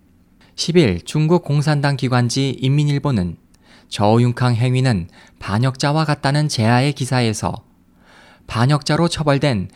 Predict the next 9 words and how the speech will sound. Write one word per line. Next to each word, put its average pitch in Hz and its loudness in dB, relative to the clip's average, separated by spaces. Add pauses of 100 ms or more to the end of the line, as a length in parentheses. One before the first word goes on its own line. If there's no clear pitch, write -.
(160)
공산당 117 0
고관을 127 0
거명하고 127 0 (480)
저우융캉의 143 2 (340)
당과 120 0 (200)
국가 139 -2
기밀 151 2
누설 135 0
행위는 131 0